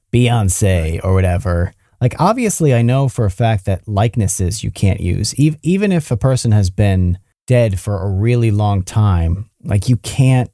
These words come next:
Speaker 1: just make, like, if there's an estate, like a Babe Ruth estate, or, or
Speaker 2: I, I was,
Speaker 1: like
Speaker 2: you know, I was thinking about that.
Speaker 1: About Babe Ruth?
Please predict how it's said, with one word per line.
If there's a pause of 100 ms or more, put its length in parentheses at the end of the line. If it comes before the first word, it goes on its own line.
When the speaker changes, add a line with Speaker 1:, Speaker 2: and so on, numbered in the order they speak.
(120)
Speaker 1:
just
make, (120)
like,
if
there's
an
estate, (460)
like
a
Babe
Ruth
estate, (340)
or,
or
Speaker 2:
I, (180)
I
was,
Speaker 1:
like (100)
Speaker 2:
you
know,
I
was
thinking
about
that. (180)
Speaker 1:
About
Babe
Ruth?